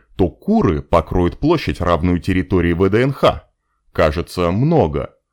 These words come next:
Но достаточно ли этого для мегаполиса? Разделим кур на население Москвы. По официальным данным, двенадцать миллионов человек.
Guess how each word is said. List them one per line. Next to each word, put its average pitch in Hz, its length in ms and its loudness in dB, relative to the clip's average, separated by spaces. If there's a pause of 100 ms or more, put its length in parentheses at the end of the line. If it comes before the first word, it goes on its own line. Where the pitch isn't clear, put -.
(300)
Но 80 360 0
достаточно 107 880 -2
ли 95 140 2
этого 104 380 0
для 80 180 0
мегаполиса? 82 840 0 (520)
Разделим 101 720 2
кур - 400 0
на 85 160 0
население 80 600 2
Москвы. 95 680 -2 (340)
По 82 100 2
официальным 76 540 -2
данным, 87 400 0
двенадцать 95 480 -2
миллионов 78 360 -2
человек. 95 520 -4